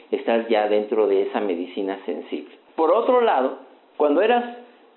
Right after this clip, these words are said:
eh, muy agresivo en el tratamiento, cuando dabas de todo, resulta que vas viendo las evidencias de que algunas de las cosas que estabas dando, que si la hidroxicloroquina,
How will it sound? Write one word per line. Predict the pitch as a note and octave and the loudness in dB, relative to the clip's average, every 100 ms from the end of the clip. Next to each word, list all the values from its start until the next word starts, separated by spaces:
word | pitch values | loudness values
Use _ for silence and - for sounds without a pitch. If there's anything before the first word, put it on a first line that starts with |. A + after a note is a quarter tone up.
| - | -8
eh, | - D3 C#3+ C#3 C#3 - | 2 4 6 4 2 0
muy | D3+ G#3 | 0 2
agresivo | A3+ G3 E3+ - F3+ F3+ | 4 4 2 2 2 2
en | F3+ | 2
el | D#3+ | 0
tratamiento, | D3 C#3+ D3 D3+ C3+ A#2+ B2+ B2+ - _ _ _ - | 0 0 2 2 0 0 -4 -6 -16 _ _ _ -4
cuando | C3 C3 | 2 2
dabas | F3 A#3 G#3+ | 4 2 2
de | G3+ | 2
todo, | G3 E3 C#3+ D3+ - - _ | 4 2 2 -2 -8 -20 _
resulta | - D3 G#3 G#3+ A3 | -2 0 0 0 0
que | D3+ | 2
vas | F3+ G#3 | 2 2
viendo | F#3+ G3 F#3+ | 0 2 2
las | E3+ E3+ E3+ | 2 0 -2
evidencias | D#3+ E3+ E3+ D#3 D#3+ D#3 | 0 0 0 0 0 0
de | B2 A#2+ | 0 2
que | A2 | 2
algunas | G#2 A2 G3 A3 | 4 2 2 2
de | F#3 | 2
las | D3+ | 2
cosas | - D#3+ - | 0 -2 -2
que | |
estabas | C3 C3+ C3+ A#2 | -4 0 2 2
dando, | F#2+ G#2+ B2+ | 0 0 0
que | A2+ | -2
si | - | -2
la | G2 E2+ | 0 2
hidroxicloroquina, | F#2 F#2+ - - G2+ F2 - A#2 G2 F#2+ F#2 | 2 0 -4 -2 0 0 -2 -4 -4 -4 -8